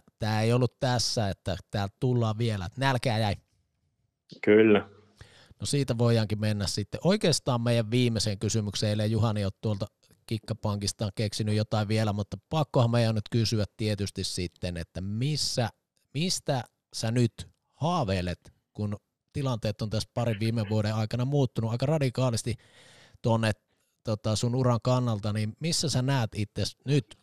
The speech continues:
Speaker 1: vaikka viiden vuoden päästä?
Speaker 2: No,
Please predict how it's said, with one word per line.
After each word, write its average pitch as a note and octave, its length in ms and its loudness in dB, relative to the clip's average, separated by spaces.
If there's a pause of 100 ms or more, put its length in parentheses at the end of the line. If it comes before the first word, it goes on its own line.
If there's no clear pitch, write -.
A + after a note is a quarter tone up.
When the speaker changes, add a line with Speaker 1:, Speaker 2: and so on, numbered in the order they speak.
(100)
Speaker 1:
vaikka F#2 300 -6
viiden G#2 280 -2
vuoden F2 220 -4
päästä? - 280 -10 (3750)
Speaker 2:
No, D3+ 280 4